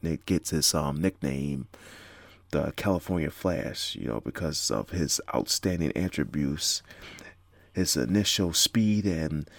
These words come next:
unique ability to rapid, rapidly close the gap on opponents.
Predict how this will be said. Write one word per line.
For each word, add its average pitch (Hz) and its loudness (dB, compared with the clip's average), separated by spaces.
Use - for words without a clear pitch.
unique 92 2
ability 90 2
to - -4
rapid, 98 -2
rapidly 101 6
close 110 4
the 85 0
gap - -2
on 71 -2
opponents. - -4